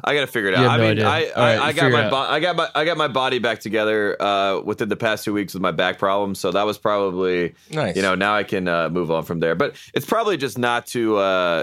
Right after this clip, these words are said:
Speaker 1: not to attack these trolls, not to lead into the trolls, because
Speaker 2: Yeah.
Speaker 1: boy, boy, is it
Speaker 2: How
Speaker 1: hard.
Speaker 2: about, how about stop, uh, someone asked me about, I've, I've been getting questions about this. How about stop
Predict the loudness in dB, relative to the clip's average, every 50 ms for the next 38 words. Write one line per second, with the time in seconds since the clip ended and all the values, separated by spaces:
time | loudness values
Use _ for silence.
0 | -2 -2 -2 -2 -2 -2 -2 -2 -2 0 0 0 0 0 0 -2 -4 -6 -4 -2
1 | -2 0 2 2 2 0 -2 -4 -6 -4 -2 -2 -2 0 -2 -2 0 0 0 2
2 | 0 0 0 0 -2 -2 -2 0 0 0 0 0 -2 -2 -4 -6 -2 0 0 0
3 | 0 -2 -6 -10 -14 _ _ _ _ _ -6 0 2 4 6 6 4 4 2 2
4 | 0 -2 -4 -8 -16 -20 _ _ _ _ -2 0 0 2 2 2 0 0 0 0
5 | 0 2 4 6 6 6 6 6 4 2 -2 0 2 4 4 4 2 0 -2 2
6 | 4 4 4 4 4 4 4 6 6 4 4 2 0 -2 0 2 4 4 4 2
7 | 2 0 2 2 2 2 2 0 -2 0 -2 0 0 0 0 0 0 0 0 0
8 | 0 -2 0 2 0 2 0 -2 -6 -4 0 0 -2 0 -2 -4 -4 -4 -4 -6
9 | -8 -8 -4 -2 0 2 4 4 2 2 -2 -2 0 2 2 2 2 0 -4